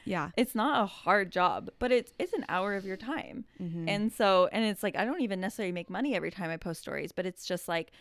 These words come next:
Speaker 2: there's certain things you need to do to keep your business afloat. And a lot of people will look at, like, a brand deal and be like, "Wow, you got paid that much just for, like, an Instagram story,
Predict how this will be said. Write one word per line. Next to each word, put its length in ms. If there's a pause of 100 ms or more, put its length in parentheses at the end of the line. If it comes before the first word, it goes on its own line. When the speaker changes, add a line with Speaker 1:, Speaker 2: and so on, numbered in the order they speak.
(340)
Speaker 2:
there's 180
certain 260
things 320
you 100
need 280
to 100
do 520 (100)
to 480
keep 260
your 160
business 400
afloat. 500 (400)
And 140
a 80
lot 240
of 120
people 340
will 140
look 180
at, 100
like, 160
a 60
brand 360
deal 160
and 80
be 80
like, 200
"Wow, 160
you 120
got 160
paid 260
that 200
much 260
just 280
for, 160
like, 260
an 100
Instagram 460
story, 420